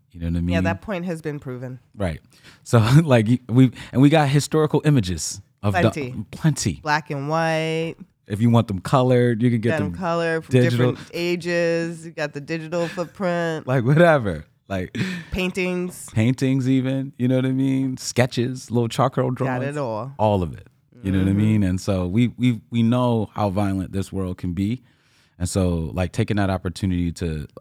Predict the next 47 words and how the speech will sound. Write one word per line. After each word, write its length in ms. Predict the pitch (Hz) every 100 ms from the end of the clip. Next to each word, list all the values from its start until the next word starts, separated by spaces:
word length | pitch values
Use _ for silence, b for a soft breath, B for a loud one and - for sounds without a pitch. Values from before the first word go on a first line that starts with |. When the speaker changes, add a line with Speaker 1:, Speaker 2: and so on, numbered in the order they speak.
| _ 85
Speaker 1:
build 280 | 92 87
that 180 | 82 69
new, 400 | 87 90 85 80 - _ _ _ -
I 80 | 85
think, 180 | 85 80
is 120 | 76
important. 580 | 78 - 90 60 73 73 _ b b b b b
Um, 460 | 82 80 76 71 - _ _ -
anyway, 220 | 120 95
so 140 | - 117
we 100 | 139
were 100 | 143
just 200 | 131 123
kinda 200 | 127 110
diving 340 | 107 110 107
in 100 | 104
this 180 | 101 -
week, 220 | 104 101 -
talking 300 | 101 101 98
about, 480 | 92 95 95 92 _
uh, 420 | 92 90 87 85 71 _ _ _ 90
a 60 | 92
neighbor 240 | 98 90
to 60 | 90
neighbor, 180 | 90 90
talking 240 | 98 98
about 200 | 90 87
the 60 | 92
Solidarity 640 | 101 92 90 90 87 87
Economy 480 | 87 95 87 87 85
Network 580 | 85 78 87 85 - _ -
and 120 | 92
those 140 | 90
Speaker 2:
Mm. 40 | 80
Speaker 1:
types 220 | 80 -
of 80 | 85
initiatives. 600 | 85 85 85 87 82 - _ _ _ _ _ _ _ _ _ -
And 120 | 113 113
it's 120 | 107
interesting 440 | 147 107 - 95
'cause 160 | 98 95
a 60 |
lot 200 | 95 101
of 80 | 101
that 200 | 98 98
comes 260 | - 98 95
from, 480 | 101 95 92 92